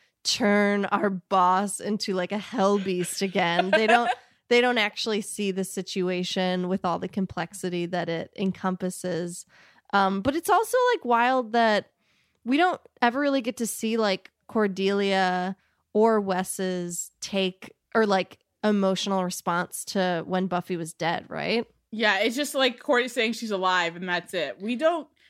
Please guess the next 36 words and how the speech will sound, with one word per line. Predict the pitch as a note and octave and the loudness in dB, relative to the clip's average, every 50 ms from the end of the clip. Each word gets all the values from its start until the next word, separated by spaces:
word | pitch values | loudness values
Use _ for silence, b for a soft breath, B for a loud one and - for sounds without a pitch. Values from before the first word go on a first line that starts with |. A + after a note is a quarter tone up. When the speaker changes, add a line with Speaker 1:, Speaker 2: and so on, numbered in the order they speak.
| b b b b _ _ | b b b b _ _
Speaker 2:
it's | E4 F4 - - - - - - _ _ _ _ _ _ _ | -4 -4 -2 -4 -10 -12 -12 -20 _ _ _ _ _ _ _
the | B3 A#3 A3 A3 C#4 | -14 -10 -2 0 0
one | C#4+ C#4 B3+ A#3+ A#3+ B3+ C4 B3+ A#3+ B3+ | 2 2 0 2 2 2 2 0 -4 -2
thing | A#3 A#3 A3 A3 | -4 -4 -2 0
that | G#3+ G#3 G#3 G#3 G3 - | 2 2 2 0 -2 -2
I, | - G3+ | -2 0
I, | G3+ G3 - _ _ _ _ | 0 0 -4 _ _ _ _
I | G3+ G3+ G3 F#3+ F#3 F3 - _ - | -2 -2 0 -2 -6 -8 -10 _ -8
m-, | G3+ F#3+ F3+ F3+ F3+ F3 E3+ D#3 - _ _ | -8 -6 -6 -6 -6 -8 -10 -10 -16 _ _
miss | - F#3+ F#3 F3+ F3+ F#3 F#3 - | -6 -4 -2 0 -2 -2 -2 -6
of, | - E3 E3+ E3 - _ _ _ | -8 -8 -8 -8 -10 _ _ _
like, | - F3+ F3 _ - _ _ - | -10 -10 -10 _ -20 _ _ -4
I | G3+ | -4
wish | F#3+ F#3+ F#3 F#3 - | -2 0 -2 -4 -4
we | G3 | -6
could | F3 F#3+ | -6 -6
have | E3 E3+ F3+ D#3+ D#3 E3+ F3 F3 F3 E3+ | -6 -2 -2 0 0 0 0 -2 -6 -8
is | - F3 F3 E3+ | -10 -10 -10 -10
that | _ E3+ - - - _ _ | _ -10 -10 -10 -12 _ _
just | F#3 G3+ G3+ G3 - _ - | -10 -10 -10 -10 -10 _ -14
to | A#3+ | -14
see | - - C#4+ C4 A#3+ A3 A3+ _ b b b b b b b b b | -10 -8 -6 -6 -6 -8 -10 _ b b b b b b b b b
not | G#3+ A#3 A#3+ C#4 - - | 0 2 2 2 0 -6
just, | - - - C#4 C4+ C4 B3+ - - - _ _ | -14 -4 -2 0 0 0 -2 -4 -10 -16 _ _
you | A3+ A3 | -6 -4
know, | G#3+ G#3+ | -4 -4
how | G3+ A3 G#3 | -2 -2 -2
Wesley | F#3+ F3 E3+ F3+ F#3+ G3 G3 G3 F#3 F#3 F3 E3+ | -2 0 0 -2 -2 -2 -4 -6 -4 -4 -4 -4
and | E3 D#3 | -6 -6
Cordelia | - F3+ E3+ E3+ E3+ E3+ D#3+ | -8 -8 -8 -4 -4 -4 -2
really | D3+ E3 E3+ F3 | -2 -2 -4 -4
feel | E3+ F3 - F3 E3 | -4 -4 -6 -6 -4
about | D#3+ E3 C3 A2+ _ _ _ - | -4 -6 -8 -8 _ _ _ -6
Buffy | - F3+ F#3 F3+ | -4 -4 -4 -4
being | E3+ F3+ E3 F3 | -6 -6 -8 -6
alive, | E3+ E3+ D#3+ E3 E3+ F#3 G3+ G#3+ G#3+ | -6 -4 -2 0 0 0 0 -2 -4